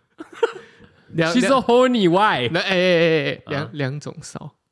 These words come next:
Speaker 2: 前骚啊，还是什么？
Speaker 1: 不是，不是，
Speaker 2: 嗯。
Speaker 1: 一个是，一个是诗，
Speaker 2: 花羞啊。
Speaker 1: 一-，一个是诗，一个是诗。<laughs> 因为
Speaker 2: 哦。
Speaker 1: 当你们看完他的整体的表现之后，你会觉得他是在画修。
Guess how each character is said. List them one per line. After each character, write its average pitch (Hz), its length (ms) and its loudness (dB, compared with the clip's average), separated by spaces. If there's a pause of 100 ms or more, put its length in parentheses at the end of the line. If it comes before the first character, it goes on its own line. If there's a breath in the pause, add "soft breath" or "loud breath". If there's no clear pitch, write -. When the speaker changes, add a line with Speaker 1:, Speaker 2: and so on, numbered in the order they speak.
(840)
Speaker 2:
前 101 260 -10
骚 98 280 -8
啊， 87 140 -14
还 82 80 -20
是 87 60 -18
什 143 80 -16
么？ 135 60 -10
Speaker 1:
不 143 60 -6
是， - 20 -8
不 151 40 -6
是， 139 300 -8
Speaker 2:
嗯。 - 80 -18
Speaker 1:
一 156 100 -6
个 151 140 -4
是， 147 460 -8 (480)
一 151 120 -6
个 147 120 -4
是 139 580 -10 (140)
诗， 139 560 -8
Speaker 2:
花 127 120 -8
羞 117 300 -6
啊。 101 240 -8
Speaker 1:
一-， 170 60 -4
一 - 20 -4
个 160 100 -2
是 156 140 -6
诗， 139 300 -6
一 143 100 -4
个 139 100 -2
是 135 140 -6
诗。 151 420 -4 (640 loud breath)
<laughs> - 640 -20
因 170 160 0
为 202 200 2
Speaker 2:
哦。 87 440 -18 (180)
Speaker 1:
当 233 220 0
你 196 60 4
们 139 240 0
看 185 260 -2
完 135 200 -2
他 156 180 -4
的 131 420 -6 (1040)
整 147 240 -4
体 139 220 -10
的 123 100 -12
表 - 260 -10
现 139 220 -10
之 143 160 -14
后， 139 140 -10
你 123 100 -10
会 139 140 -2
觉 139 100 -6
得 123 60 -4
他 127 100 -8
是 131 160 -12
在 131 100 -10
画 127 160 -4
修。 135 360 -8